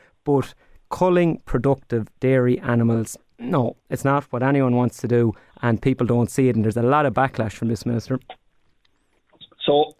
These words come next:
Speaker 2: I think it's really important to talk about where this originally came from, um, and it's really important to be very clear, there is no scheme. There is no proposed scheme here. W-, what we did after we established Food Vision twenty thirty, which is our ten-year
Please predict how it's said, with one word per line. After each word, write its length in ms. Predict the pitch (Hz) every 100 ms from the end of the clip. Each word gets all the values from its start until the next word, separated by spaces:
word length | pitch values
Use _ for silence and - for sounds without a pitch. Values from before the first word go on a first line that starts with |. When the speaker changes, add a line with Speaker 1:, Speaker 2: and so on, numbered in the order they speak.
| -
Speaker 2:
I 40 |
think 120 | 151
it's 80 | 143
really 140 | 151 131
important 360 | 127 131 120
to 20 |
talk 160 | 135 123
about 240 | 120 117 - -
where 380 | - 127 127 113
this 200 | - 120
originally 340 | 117 120 113 104
came 220 | 120 120
from, 200 | 160 170 - - - _ -
um, 500 | 127 123 117 110 - _ _ _ _ -
and 300 | 131 120 117 _ _ -
it's 160 | -
really 340 | 127 135 143 131
important 360 | 123 131 -
to 60 | 110
be 40 |
very 180 | 120 113
clear, 340 | 110 120 110 -
there 120 | 120
is 120 | 120 120
no 140 | 117
scheme. 360 | - 110 98 95 _ _ _
There 100 | 117
is 140 | 117 120
no 100 | 120
proposed 380 | 101 113 110
scheme 240 | - 110 101
here. 240 | 104 92 - - - _ -
W-, 320 | 127 120 135
what 180 | 143 160
we 140 | 156
did 260 | 131 139 123 123
after 460 | 123 123 131 127 131
we 160 | 120 113
established 460 | - 120 117 110 -
Food 180 | 120 110
Vision 240 | 117 117
twenty 280 | 104 117 104 98
thirty, 280 | 117 110
which 180 | 104 98
is 60 | 107
our 100 | 107
ten-year 420 | - 120 117